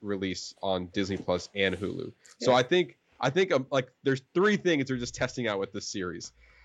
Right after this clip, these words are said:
Speaker 1: Like, we're gonna test out this new banner. We're gonna test out releasing all the episodes. We're gonna test,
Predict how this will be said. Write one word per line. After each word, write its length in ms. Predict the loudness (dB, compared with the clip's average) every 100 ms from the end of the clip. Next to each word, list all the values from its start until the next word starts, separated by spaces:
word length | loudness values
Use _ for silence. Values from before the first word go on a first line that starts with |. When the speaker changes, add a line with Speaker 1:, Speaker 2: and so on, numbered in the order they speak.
| -2
Speaker 1:
Like, 160 | 0 2
we're 80 |
gonna 100 | 0
test 220 | 2 2 2
out 100 | 0
this 140 | -4
new 100 | -2
banner. 400 | 2 2 2 2
We're 80 | 0
gonna 120 | -2
test 260 | -2 -2 0
out 180 | -2 -4
releasing 340 | -6 -6 -4
all 80 | -2
the 120 | 2
episodes. 500 | 0 0 2 2 2
We're 60 | -2
gonna 120 | -6
test, 380 | -4 -4 -4